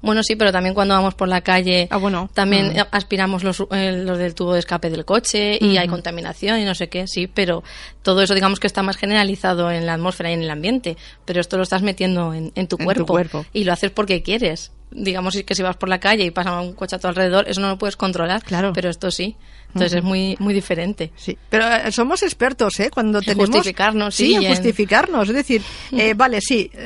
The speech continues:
Speaker 2: sé lo que me estás diciendo, pero siempre, buf, sales por otro lado, ¿no? Y
Speaker 1: Mm.
Speaker 2: somos así, <laughs> eso sí que no
Speaker 1: Sí.
Speaker 2: podemos cambiar, ¿no?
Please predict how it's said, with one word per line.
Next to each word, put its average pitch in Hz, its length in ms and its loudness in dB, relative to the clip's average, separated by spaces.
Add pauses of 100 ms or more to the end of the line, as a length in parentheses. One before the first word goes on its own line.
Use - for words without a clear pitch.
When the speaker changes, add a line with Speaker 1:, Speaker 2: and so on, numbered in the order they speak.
(160)
Speaker 2:
sé 269 120 0
lo 269 80 0
que 269 80 2
me 269 80 2
estás 254 160 -2
diciendo, 277 400 -2
pero 220 560 0
siempre, 247 400 -2
buf, 240 380 -4
sales 277 260 -2
por 247 120 2
otro 220 180 0
lado, 185 240 0
¿no? 285 180 -6
Y 285 60 2
Speaker 1:
Mm. 180 240 0 (180)
Speaker 2:
somos 277 320 -2
así, 240 240 4
<laughs> 247 80 4
eso 262 220 0
sí - 160 -6
que 220 100 -2
no 214 60 -4
Speaker 1:
Sí. 208 80 4
Speaker 2:
podemos 214 280 0
cambiar, 196 440 -8
¿no? 202 120 -10